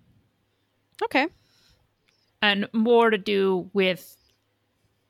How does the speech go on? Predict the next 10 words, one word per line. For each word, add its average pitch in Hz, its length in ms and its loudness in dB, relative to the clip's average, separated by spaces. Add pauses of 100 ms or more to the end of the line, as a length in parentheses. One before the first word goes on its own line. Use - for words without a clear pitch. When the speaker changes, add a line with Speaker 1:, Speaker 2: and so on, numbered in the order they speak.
(640)
Speaker 2:
just - 400 -2
thinking 190 360 -4
the 185 120 -2
actual 180 400 -6
storytelling 165 720 -8
was 202 140 -10
done - 240 -8
really - 260 -10
badly. - 520 -10 (1700)
Speaker 1:
Hmm. 370 140 -2